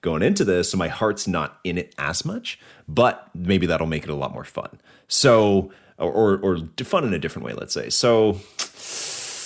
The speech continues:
I, I, this is, this is a, potentially a laughable pick, but I'd say maybe the Clippers. I feel like they, they've been quiet enough this year,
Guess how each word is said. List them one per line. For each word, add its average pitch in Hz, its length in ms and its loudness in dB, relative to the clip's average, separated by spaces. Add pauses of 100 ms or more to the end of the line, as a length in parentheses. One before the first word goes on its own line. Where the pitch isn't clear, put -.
(300)
I, 202 300 -2
I, 196 680 -2 (500)
this 98 220 0
is, 80 240 -2
this 92 260 0
is 76 320 -4
a, 87 80 -2
potentially - 680 0
a 82 80 2
laughable 87 440 -2
pick, - 320 -6
but - 120 -4
I'd 151 120 -4
say 190 80 -8
maybe - 180 -4
the - 80 -10
Clippers. - 600 -8 (480)
I 107 80 -2
feel 127 240 4
like - 480 2 (340)
they, 120 160 8
they've 117 180 4
been 104 140 2
quiet 123 400 4
enough 87 300 2
this - 240 0
year, - 320 -8